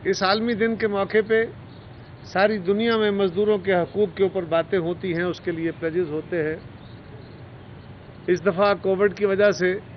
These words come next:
हम अपनी रवायती जो, अ, जुलूस और जलसे होते थे, वो नहीं कर पाए।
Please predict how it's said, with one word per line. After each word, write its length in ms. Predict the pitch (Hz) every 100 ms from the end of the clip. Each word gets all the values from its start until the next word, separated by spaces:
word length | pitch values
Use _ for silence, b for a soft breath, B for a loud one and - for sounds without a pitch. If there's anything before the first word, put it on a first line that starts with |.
| - -
हम 120 | 180
अपनी 260 | 180 185
रवायती 520 | 185 180 180 190 214 220
जो, 340 | 196 180 175 - - - - - - -
अ, 280 | 151 151 147
जुलूस 520 | 139 160 180 190 151
और 120 | 175
जलसे 320 | 151 160 -
होते 300 | 185 165 175
थे, 160 | 185 185
वो 160 | 170 165
नहीं 220 | 156 190
कर 180 | 196 160
पाए। 340 | 165 147 156